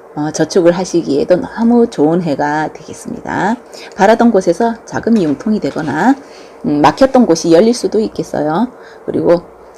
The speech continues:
어, 하지만 들어온 만큼 또 나가실 수도 있으니 미리 저축에 힘쓰신다면은 순간의 어려움은 수월하게 지나갈 것입니다.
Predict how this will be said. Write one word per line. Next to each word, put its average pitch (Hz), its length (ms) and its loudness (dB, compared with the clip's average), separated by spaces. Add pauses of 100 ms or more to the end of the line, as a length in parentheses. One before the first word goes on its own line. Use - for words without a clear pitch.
(220)
어, 165 420 -2
하지만 202 420 2
들어온 208 320 8
만큼 269 340 4
또 147 360 4
나가실 220 500 2
수도 160 380 2
있으니 165 840 2 (260)
미리 170 500 6 (300)
저축에 156 640 2
힘쓰신다면은 160 880 -2
순간의 185 440 -2
어려움은 165 720 -2
수월하게 175 920 0 (220)
지나갈 147 400 -6
것입니다. - 520 -12